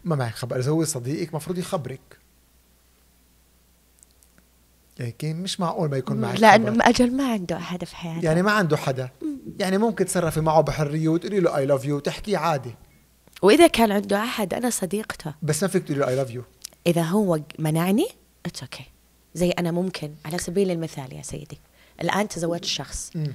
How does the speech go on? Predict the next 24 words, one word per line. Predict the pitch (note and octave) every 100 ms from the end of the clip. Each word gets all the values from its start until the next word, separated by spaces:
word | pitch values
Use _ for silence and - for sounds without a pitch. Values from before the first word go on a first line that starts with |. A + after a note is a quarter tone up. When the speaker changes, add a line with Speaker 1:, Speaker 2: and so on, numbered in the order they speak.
| -
Speaker 2:
هل | F3
تعتقد | - E3 E3 - C#3 -
إنه | C#3
هذا | C#3+ D#3+
الشخص | D3+ - D3+ D#3
ممكن | D#3+ D#3
يرضى | D3 E3 D3+ C3 - _ - _ -
إني | C#3+ C3+ D#3+
أنا | D#3
أرجع | - - D#3 D3+ C3+
أسلم | - D#3 D#3 C3+
على | C#3
عايض | C#3+ D3+
وأقول | - - E3
له: | G#3+ D#3
"إذا | C#3+
منعني | C3 D#3 F3+ E3 D3+
زوجي"؟ | D#3+ F3 C#4 - _ _
حقول | - F3+ F3+ E3+
له: |
"لا"، | E3 - _ _ _ _ _ _ _ -
وما | F3
حتواصل | - - D3+ D#3
معاي. | D3 D3 D#3+